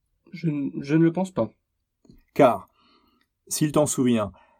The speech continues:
Speaker 2: lorsque je t'ai répondu tout à l'heure sur la figure, nous avons condamné cette manière de répondre par ce qui est en question, et dont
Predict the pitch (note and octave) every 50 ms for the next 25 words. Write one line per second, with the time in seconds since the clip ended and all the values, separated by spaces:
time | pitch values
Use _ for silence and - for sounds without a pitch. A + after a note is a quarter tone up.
0 | _ _ - - _ _ _ _ - C#3 D3 D3+ - - - C#3+ B2+ A#2+ A#2 A#2
1 | - B2+ A#2 B2 A#2+ - B2 A#2+ A#2+ D3+ D#3+ D#3+ - C#3+ C3 B2+ A2 G2+ F#2 F2+
2 | F#2+ - - - - - - - G2+ G2+ G2 - - B2 A2 A2 G2 F#2 F2+ -
3 | - - _ _ _ _ _ _ _ _ _ _ _ _ _ _ _ - B2+ C3
4 | C#3+ C3 C#3 C3+ B2 C3 C3+ B2 - - F3 D#3 D3 C3+ C3+ C3 A#2+ A2 - -
5 | - - - G2 F#2+ G2+ G2+ F#2+ F#2 G2 G2+ G2+ A#2+ C3+ - - F#3 G3 F#3 C#3
6 | G#2 F#2 F2+ - _ _ _ _ _ - - G#2 - - - F#2+ - - G2+ F#2+
7 | G2 F#2+ F#2 A2 G2+ - - D3+ E3 F#3 F#3 - _ _ _ _ _ _ _ _
8 | _ _ _ _ _ _ _ - A#2+ A#2 A2+ B2+ F3 F#3+ -